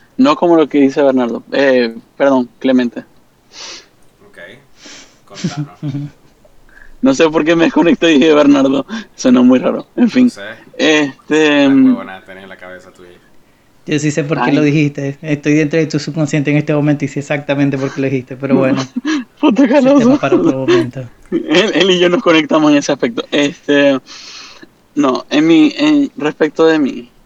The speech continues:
Speaker 1: este, mm, en lo que a mí respecta, disculpen.
Speaker 2: Ujú.
Speaker 1: Yo tengo demasiadas formas y dependiendo de la forma en la que esté estresado, ansioso, lo que sea,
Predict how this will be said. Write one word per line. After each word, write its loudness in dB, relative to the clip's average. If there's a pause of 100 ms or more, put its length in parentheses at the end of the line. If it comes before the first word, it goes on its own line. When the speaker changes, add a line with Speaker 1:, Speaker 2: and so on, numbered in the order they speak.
(220)
Speaker 1:
este, -2
mm, -4 (420)
en 2
lo 2
que -2
a 2
mí 4
respecta, -2
disculpen. -8
Speaker 2:
Ujú. -20 (360)
Speaker 1:
Yo -2
tengo 2 (220)
demasiadas 0
formas 0 (1120)
y 6
dependiendo 2
de 2
la 2
forma 0
en 4
la 2
que -6
esté -2
estresado, 2
ansioso, 0
lo 2
que -2
sea, -4